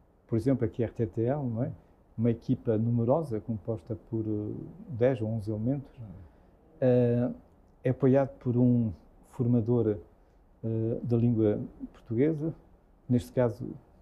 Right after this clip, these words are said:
Speaker 1: neste momento com dois, não é? Eh, assim como a Tatoli, a G M N, o próprio Diligente e o
Speaker 2: Timor
Speaker 1: Timor Post.
Speaker 2: Post.
Speaker 1: Eh,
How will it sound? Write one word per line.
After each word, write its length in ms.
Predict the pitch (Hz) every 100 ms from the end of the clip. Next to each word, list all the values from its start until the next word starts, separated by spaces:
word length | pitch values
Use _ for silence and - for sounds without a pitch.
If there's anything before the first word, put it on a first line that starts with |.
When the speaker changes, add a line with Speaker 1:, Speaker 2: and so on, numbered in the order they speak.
| -
Speaker 1:
neste 240 | 117 -
momento 220 | 117 117 - -
com 120 | 117
dois, 280 | 107 147 147
não 120 | 107
é? 100 | 135 - _ - _ _ _ _ 127
Eh, 240 | 123 123
assim 240 | - - 151
como 220 | 151 131
a 60 |
Tatoli, 680 | 127 156 - 147 147 151 -
a 60 | 120
G 120 | 123
M 240 | 123 120 123
N, 280 | 131 143 143 - _ _ _ -
o 160 | 120 113
próprio 300 | - - 127
Diligente 640 | 110 117 117 107 139 160 120
e 20 |
o 60 | 110
Speaker 2:
Timor 260 | 113 113
Speaker 1:
Timor 240 | - 123 147
Post. 120 | -
Speaker 2:
Post. 220 | - - - - - - -
Speaker 1:
Eh, 440 | 131 127 127 127